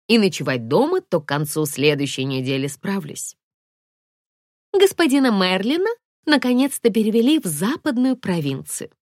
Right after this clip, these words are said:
торжествующе рассказала она главную новость.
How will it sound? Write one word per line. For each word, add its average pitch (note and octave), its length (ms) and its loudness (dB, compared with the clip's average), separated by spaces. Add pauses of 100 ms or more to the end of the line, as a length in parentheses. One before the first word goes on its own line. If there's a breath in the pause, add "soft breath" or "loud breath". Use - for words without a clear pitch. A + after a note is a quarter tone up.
(360)
торжествующе F3 1080 0
рассказала D3+ 640 0
она C#3 160 -4
главную C#3 460 -2
новость. C3 520 -8